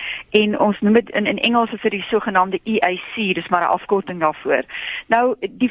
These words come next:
voordeel daarvan is, dit beteken dat jy op 'n baie eenvoudige manier presies kan sien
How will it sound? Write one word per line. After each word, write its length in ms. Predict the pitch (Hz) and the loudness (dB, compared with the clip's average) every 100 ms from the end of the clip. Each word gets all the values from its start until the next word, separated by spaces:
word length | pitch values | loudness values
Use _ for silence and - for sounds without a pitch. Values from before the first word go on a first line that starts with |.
| - | 0
voordeel 360 | 294 392 392 233 | 2 4 4 4
daarvan 420 | 180 190 240 208 | 4 2 -2 -6
is, 60 | |
dit 140 | 196 202 | -6 -6
beteken 440 | 269 262 247 262 | -6 -4 -2 0
dat 140 | 220 - | 0 2
jy 180 | 196 | 2
op 160 | 196 226 | 2 -2
'n 100 | 202 | 0
baie 400 | 175 180 285 285 | 2 2 2 0
eenvoudige 640 | 254 220 - 262 254 226 196 | -2 -4 2 2 2 -4 -8
manier 400 | 175 147 - - | -10 -10 -12 -14
presies 440 | 202 202 - 294 - | -12 -8 -4 -4 -2
kan 220 | 233 208 - | -2 -2 -6
sien 260 | 196 185 | -6 -6